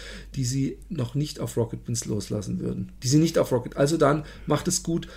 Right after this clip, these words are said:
und gehabt euch wohl, euer Fan. Ey, warum hab ich den Simon, ich hab schon so oft mit dem Simon drüber gesprochen, ich weiß auch nicht, warum das, das ist auch ein bisschen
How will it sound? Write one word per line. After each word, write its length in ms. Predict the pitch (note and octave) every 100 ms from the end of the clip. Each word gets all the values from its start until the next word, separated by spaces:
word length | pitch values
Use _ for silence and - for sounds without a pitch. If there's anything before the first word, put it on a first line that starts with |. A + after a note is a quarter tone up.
| - - - -
und 360 | - - D3+ -
gehabt 440 | D#3 A#2+ D3 D3
euch 200 | F3 B2
wohl, 120 | C#3
euer 220 | C#3 C3+ D3
Fan. 200 | F3 F3
Ey, 160 | G3 F3+
warum 580 | F#3 A#3 F#3 A3 C4+
hab 80 | -
ich 80 | G#3+
den 160 | G#3+ F#3
Simon, 320 | - A3 A#3+
ich 100 | G3
hab 100 | G#3
schon 180 | - G3+
so 380 | - A3 A3+ C4
oft 180 | G3
mit 100 | A#3+
dem 60 | A3+
Simon 300 | F3+ G3+ G#3
drüber 200 | F3+ E3+
gesprochen, 340 | E3 - G3
ich 100 | F#3+
weiß 160 | F3 F3+
auch 100 | F3+
nicht, 180 | F3+ -
warum 260 | D#3+ E3
das, 220 | D#3+ D#3 - - G3+ -
das 100 | -
ist 120 | -
auch 60 | F#3+
ein 60 |
bisschen 260 | F#3+ - F#3